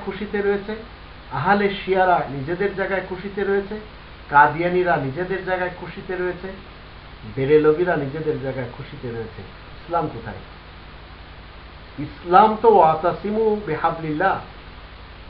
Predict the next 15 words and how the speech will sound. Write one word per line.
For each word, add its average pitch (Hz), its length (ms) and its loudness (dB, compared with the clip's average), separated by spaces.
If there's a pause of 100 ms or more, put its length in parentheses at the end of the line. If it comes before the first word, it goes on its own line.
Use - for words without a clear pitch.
(380)
বিল 139 160 -4
উরওয়াতিল 190 640 4
ওয়াসকা। 190 480 0 (1300)
তাগুতকে 160 640 6
বর্জন 156 440 4 (120)
করে 180 240 2 (100)
কোরআন 160 400 4 (420)
আঁকড়ে 165 380 0
ধরার 180 300 2
নামই 156 320 0
হচ্ছে 147 240 -6
ইসলাম। 117 420 -8 (1300)
কোরআনকে 185 600 4
বাদ 156 300 6 (120)
দিয়ে 202 280 2